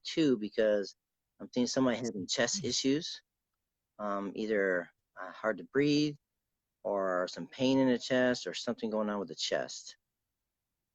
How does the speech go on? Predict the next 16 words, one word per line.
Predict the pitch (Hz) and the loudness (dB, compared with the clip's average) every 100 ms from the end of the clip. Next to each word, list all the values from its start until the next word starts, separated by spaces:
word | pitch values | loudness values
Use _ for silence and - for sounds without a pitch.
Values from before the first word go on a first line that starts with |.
| _ _ _ _ _ _ _ _ - | _ _ _ _ _ _ _ _ 2
Are | 127 | 6
you | 160 165 | 12 12
around, | 156 175 175 | 12 12 12
Dennis? | 180 190 208 - - _ _ _ _ _ _ _ _ _ | 12 12 12 6 -4 _ _ _ _ _ _ _ _ _
Can | - | 2
you | 135 | 6
come | 165 165 | 8 8
through | 175 | 8
and | 165 | 8
say | - 170 | 8 8
a | 156 | 8
few | 170 | 6
words | 165 180 180 - | 10 10 10 6
to | 151 | 6
your | 156 | 12
daughter? | 160 175 208 | 12 12 10